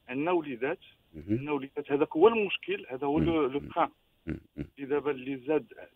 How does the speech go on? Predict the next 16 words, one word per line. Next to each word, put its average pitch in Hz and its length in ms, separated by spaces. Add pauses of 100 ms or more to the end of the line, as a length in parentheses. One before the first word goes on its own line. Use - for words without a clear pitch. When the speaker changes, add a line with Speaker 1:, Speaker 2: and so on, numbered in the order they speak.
Speaker 1:
يعني، 135 520
معذبني. 127 760
Speaker 2:
مم. 80 300
مم. 78 200 (180)
Speaker 1:
هو - 160
أن، 151 280
آه، 139 680
ولادي 139 440
تقريبًا 139 540
في - 140
واحد - 160
المرحلة 143 440
اللي 131 180
صعيبة 139 360
بزاف. 120 340 (240)
Speaker 2:
مم. 64 240